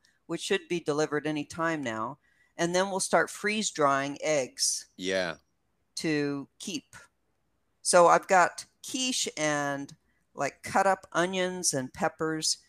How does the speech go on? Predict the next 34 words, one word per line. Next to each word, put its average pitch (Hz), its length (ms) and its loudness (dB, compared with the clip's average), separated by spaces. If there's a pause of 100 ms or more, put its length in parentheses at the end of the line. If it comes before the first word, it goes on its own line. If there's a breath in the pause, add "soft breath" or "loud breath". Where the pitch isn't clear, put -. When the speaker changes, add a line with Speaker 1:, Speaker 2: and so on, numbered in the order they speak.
(240)
Speaker 1:
in 160 180 0
the 143 60 -2
freezer, 160 800 -2
waiting 208 420 2
to 185 100 -2
go 170 180 4
into 170 200 -4
the 143 100 -4
freeze 165 380 -4
dryer 127 380 2
as 139 100 -4
soon 165 220 -2
as 147 180 -4
I've 135 280 0
got 143 200 4
it - 100 -6
ready 139 240 0
to - 100 -14
go. 123 400 -4 (420)
And 175 160 -2
then 185 280 2
I, 160 300 4 (340)
I'm 160 160 0
also 180 420 4
making 170 440 -2
this, 160 280 6
like, 147 220 0 (160)
egg 190 140 -2 (160)
custard 175 520 -4 (120)
pie 180 720 -8 (600)
that 180 180 4 (240)
I 170 120 6
can 185 320 -2
bake, 196 260 4